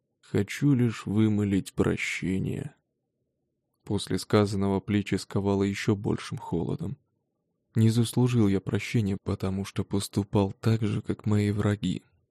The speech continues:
И тот вечер в казино я никогда не сотру из своей памяти. И заплаканную Полю на столе в кухне, будто сломанную игрушку, и мои окровавленные пальцы. Я не прощу себе.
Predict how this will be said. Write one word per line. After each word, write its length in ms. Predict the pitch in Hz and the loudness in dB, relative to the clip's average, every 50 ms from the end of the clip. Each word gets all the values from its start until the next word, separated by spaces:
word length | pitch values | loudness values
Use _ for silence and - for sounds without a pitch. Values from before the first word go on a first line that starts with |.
| _ _ - | _ _ -4
И 140 | - 107 107 | -2 -2 -2
тот 320 | - - 139 143 139 - | 0 2 2 2 2 2
вечер 440 | 113 117 135 143 135 - 117 113 107 | 2 4 4 4 4 2 0 0 0
в 100 | 104 - | 0 -4
казино 500 | - - 104 104 104 110 113 127 139 131 | -2 -2 -2 0 2 0 2 4 4 4
я 160 | 110 104 107 | 4 2 0
никогда 520 | 110 110 110 - 113 110 110 113 120 135 123 | 0 0 -2 0 -2 -2 -2 0 0 2 2
не 120 | 107 104 | 2 -2
сотру 400 | 101 - - 107 - - - 101 | -4 -2 -4 -4 -4 -4 -4 -2
из 140 | 98 87 - | -4 -4 -6
своей 300 | - - - 101 101 101 | -8 -4 0 0 0 0
памяти. 640 | - - 117 107 104 101 98 92 - - - - - _ _ _ _ _ _ _ _ _ _ - | 0 0 0 0 0 0 -4 -6 -8 -10 -12 -12 -14 _ _ _ _ _ _ _ _ _ _ -2
И 80 | 110 | 0
заплаканную 720 | 101 101 101 - - 101 104 101 - 101 101 104 104 101 95 | 2 2 0 0 2 0 0 0 -2 -4 -4 -2 -2 -4 -4
Полю 440 | _ _ - 107 117 117 110 107 | _ _ 4 6 6 6 6 4
на 140 | 107 107 104 | 2 2 0
столе 440 | - - _ - 104 104 104 107 104 | -2 -4 _ -2 0 0 2 0 -2
в 100 | - - | -2 -6
кухне, 580 | - - 101 98 98 - - 101 110 - - - _ _ _ _ _ - | -8 -6 -6 -6 -6 -6 -8 -6 -6 -6 -8 -10 _ _ _ _ _ -6
будто 400 | 104 110 110 - _ - 113 113 | 0 0 0 0 _ -4 -4 -4
сломанную 800 | - - - 117 120 120 117 113 110 110 113 110 110 110 - _ - | -4 -2 0 2 2 4 2 0 0 0 0 0 0 -2 -4 _ -2
игрушку, 760 | 113 107 107 107 104 107 104 101 - - _ - - - 131 _ _ _ _ _ _ _ _ _ _ - | -2 0 0 2 2 2 2 0 -2 -8 _ -8 -8 -8 -8 _ _ _ _ _ _ _ _ _ _ 4
и 100 | 113 110 | 4 6
мои 220 | 107 107 107 107 | 6 6 2 2
окровавленные 760 | 104 104 - - 110 107 113 117 110 104 104 107 107 107 107 | 2 2 2 2 2 4 4 4 4 4 2 0 2 2 0
пальцы. 640 | - _ - 104 101 101 98 - - - - - - _ _ _ _ _ _ _ _ _ - | -2 _ -2 -2 -2 -2 -2 -6 -10 -12 -10 -10 -10 _ _ _ _ _ _ _ _ _ -6
Я 280 | - 110 107 110 104 101 | -4 -4 0 0 -2 -2
не 160 | 101 - - | -2 -6 -6
прощу 460 | - - 104 104 104 - - - 92 | -4 -2 -2 -2 -4 -4 -6 -6 -6
себе. 380 | - - - - - - - | -6 -6 -8 -8 -8 -8 -10